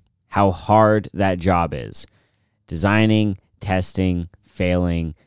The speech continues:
being criticized, going all back through, like, back and forth, back and forth. And this is all happening in buildup for war. So he's getting employed by Mitsubishi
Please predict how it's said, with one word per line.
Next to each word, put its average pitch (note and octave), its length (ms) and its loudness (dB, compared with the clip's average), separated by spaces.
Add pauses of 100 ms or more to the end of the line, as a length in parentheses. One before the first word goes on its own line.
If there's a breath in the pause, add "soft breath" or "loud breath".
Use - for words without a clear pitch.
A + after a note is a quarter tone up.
(200)
being F#2+ 260 2
criticized, E2+ 920 -4 (360)
going E2+ 300 -4 (140)
all G2+ 200 4
back F#2 280 0
through, F#2+ 360 2
like, D#2 280 -6 (320)
back F#2+ 260 -2
and G2 120 -4
forth, F#2 340 -4
back F2 240 -6
and F2+ 100 -6
forth. E2+ 300 -8 (400)
And G2 280 -2
this A2+ 200 0
is A2 80 2
all G#2 100 6
happening F#2+ 440 -2
in F#2 180 -2
buildup F2 420 -2
for E2+ 180 -4
war. D#2+ 420 -6 (720)
So G#2 160 4
he's A2 260 4
getting G#2 260 2
employed F#2 400 2
by F2 140 -2
Mitsubishi E2+ 840 -4